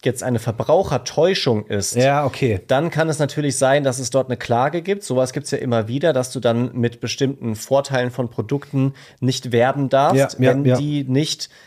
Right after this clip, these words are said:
Speaker 1: äh, bestätigt sind. Und das ist das Einzige, was mich,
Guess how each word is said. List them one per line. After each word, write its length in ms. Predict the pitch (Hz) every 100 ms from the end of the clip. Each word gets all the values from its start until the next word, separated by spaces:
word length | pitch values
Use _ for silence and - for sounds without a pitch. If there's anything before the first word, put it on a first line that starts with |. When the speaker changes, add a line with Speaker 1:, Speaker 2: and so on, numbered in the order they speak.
| _ _
Speaker 1:
äh, 220 | 139 139
bestätigt 640 | 120 143 - 143 139 113 -
sind. 340 | 104 90 87 - - - -
Und 220 | 123 131 -
das 280 | 135 175 208
ist 260 | 208 - 117 131
das 220 | 120 -
Einzige, 460 | 143 180 190 180 139
was 160 | 131
mich, 280 | 127 -